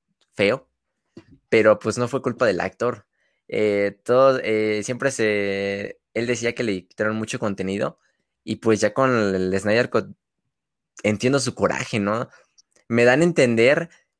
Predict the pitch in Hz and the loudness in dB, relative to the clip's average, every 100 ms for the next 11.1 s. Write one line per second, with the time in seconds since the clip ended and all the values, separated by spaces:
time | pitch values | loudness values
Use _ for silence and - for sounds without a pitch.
0 | _ - 123 123 113 139 160 175 - 120 | _ -2 -2 -2 -4 2 2 2 0 -2
1 | 120 110 135 185 147 131 160 220 104 - | -2 -4 -2 0 2 2 2 0 -2 0
2 | 143 - _ - 98 101 98 117 123 120 | -2 -2 _ -8 -4 -4 -4 -2 -2 0
3 | 95 90 87 90 92 101 - 95 95 95 | -2 -4 -6 -8 -12 -14 -12 -4 -4 -4
4 | - 120 120 - - 120 - _ _ _ | -6 -4 -4 -4 0 0 -2 _ _ _
5 | _ _ _ _ _ _ - 113 113 110 | _ _ _ _ _ _ -8 -4 0 0
6 | - 101 131 135 131 135 135 139 131 110 | -2 -4 2 2 2 -2 0 4 4 4
7 | 101 101 120 127 107 92 92 95 113 113 | 0 -10 -4 -2 0 0 -2 -6 -8 -8
8 | 135 - 98 104 117 - 92 98 110 117 | -12 -12 -12 -10 -10 -10 -12 -8 -8 -8
9 | 120 - 98 - 95 87 117 - _ _ | -10 -8 -8 -8 -8 -6 -10 -12 _ _
10 | - - 107 101 - 117 117 117 160 170 | -6 -2 0 -2 -2 2 2 2 -2 -2
11 | 165 | -4